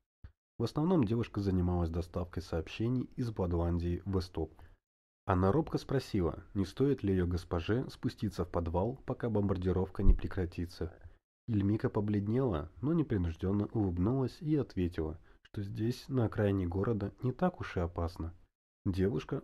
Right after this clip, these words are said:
ушла не сразу. И только тогда, когда за ней захлопнулась дверь, Эльмика снова заговорила. Из чего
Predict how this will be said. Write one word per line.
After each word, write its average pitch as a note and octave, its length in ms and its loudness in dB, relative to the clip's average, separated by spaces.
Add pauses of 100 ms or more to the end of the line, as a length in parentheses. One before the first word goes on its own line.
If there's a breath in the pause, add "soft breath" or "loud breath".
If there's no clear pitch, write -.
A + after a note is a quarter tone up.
ушла F#2+ 300 -2
не F2+ 120 2
сразу. E2+ 460 -2 (320)
И A2 80 2
только C3+ 340 0
тогда, F#2+ 580 0
когда F#2 280 0
за F2+ 120 0
ней F#2 140 2
захлопнулась F2+ 600 -2
дверь, G2 360 0 (280)
Эльмика A#2 400 2
снова F#2 400 0
заговорила. E2+ 680 0 (840)
Из A2 120 2
чего G2 420 0